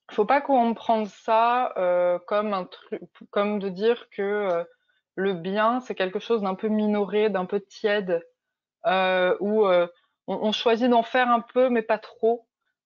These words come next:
Euh, c'est vraiment pas ça. C'est, euh, l'idée que, en fait, les vices sont des excès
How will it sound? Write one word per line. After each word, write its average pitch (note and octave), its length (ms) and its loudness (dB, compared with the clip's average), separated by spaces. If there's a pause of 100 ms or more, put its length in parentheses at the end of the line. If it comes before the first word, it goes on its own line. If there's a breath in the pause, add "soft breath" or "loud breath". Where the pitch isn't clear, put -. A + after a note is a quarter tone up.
Euh, F#3+ 280 2
c'est G#3 100 0
vraiment A3+ 300 0
pas A#3+ 140 0
ça. A3+ 480 -2 (400)
C'est, B3 460 4
euh, F#3 220 0
l'idée G#3 360 -4
que, - 140 -8
en F#3 160 -4
fait, - 300 -2
les G3 120 -2
vices G3 680 -8
sont C4 400 -2
des F3+ 300 -2
excès B3+ 600 -2